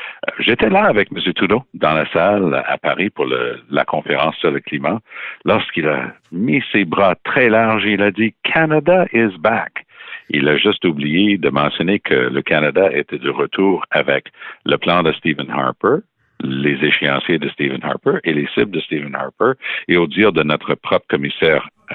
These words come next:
au développement durable et à l'environnement, il n'aurait jamais la possibilité même de rencontrer le plan de Stephen Harper.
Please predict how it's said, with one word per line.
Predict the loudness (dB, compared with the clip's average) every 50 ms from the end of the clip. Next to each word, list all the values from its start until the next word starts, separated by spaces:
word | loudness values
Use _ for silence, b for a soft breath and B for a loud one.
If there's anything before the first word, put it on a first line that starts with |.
| -14 -14 _ _
au | -6 -2
développement | -2 -2 0 0 0 0 0 -2 -2
durable | -2 0 0 0 0 0 0
et | -2
à | -2
l'environnement, | -2 -2 -4 -4 -6 -6 -6 -6 -4 -2 -2 -2 -2 -4 B B B B B B _
il | -4 -2 0 0
n'aurait | 2 2 2 2 0 0 -2 _
jamais | -4 -2 0 2 2 2 2 2 0 0 0 -2
la | -2 0
possibilité | 0 -2 -2 -2 -6 -8 -6 -6 -8 -2 0 0 0 0 b b b b _
même | -2 0 0 2 2
de | 2 2
rencontrer | 2 2 0 0 -2 -4 -6 -6 -4 -2 -2 -2 -2 B B B B B B B -2
le | 0 0 0
plan | 2 0 0 0 0 -2 -2 -4
de | -4 -4
Stephen | -2 -4 -4 -4 -6 -6
Harper. | -4 -4 -4 -4 -6 -8